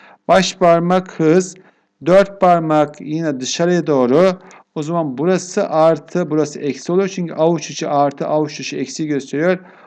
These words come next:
O zaman artıdan eksiye doğru şu yönlü, yani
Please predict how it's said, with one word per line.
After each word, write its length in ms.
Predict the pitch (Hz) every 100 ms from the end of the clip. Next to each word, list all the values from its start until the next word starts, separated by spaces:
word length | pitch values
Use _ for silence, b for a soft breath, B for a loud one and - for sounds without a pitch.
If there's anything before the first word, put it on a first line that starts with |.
| B
O 80 | 147
zaman 160 | 156
artıdan 440 | 160 165 151 156 170
eksiye 400 | 165 - 170 156
doğru 180 | 143 135
şu 180 | -
yönlü, 640 | 185 160 131 120 151 185 185 B B B -
yani 680 | 143 160 156 143 165 180